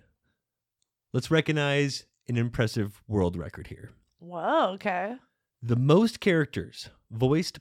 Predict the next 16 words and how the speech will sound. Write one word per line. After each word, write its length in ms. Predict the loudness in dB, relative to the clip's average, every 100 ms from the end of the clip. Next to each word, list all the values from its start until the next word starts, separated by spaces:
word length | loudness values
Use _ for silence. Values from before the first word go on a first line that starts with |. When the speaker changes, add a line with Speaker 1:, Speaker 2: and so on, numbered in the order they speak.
| -4
Speaker 1:
by 200 | 0 0
one 400 | 0 0 0 2
artist 580 | 4 2 0 -12 -16 -18 _ -4
in 160 | -2 0
a 180 | -2 -2
T 220 | -4 -2 0
V 240 | 0 -2
cartoon 560 | 0 0 0 -2 -2 0
series 600 | 0 0 0 -6 -16 _ _ _ _ -6
is 180 | -4 -2
one 300 | -2 0 2
thousand 460 | 2 2 0 -2
three 180 | 2 2
hundred 400 | 2 2 0 0
and 120 | -2 -2
eighty-two 640 | -2 -2 -2 -2 -2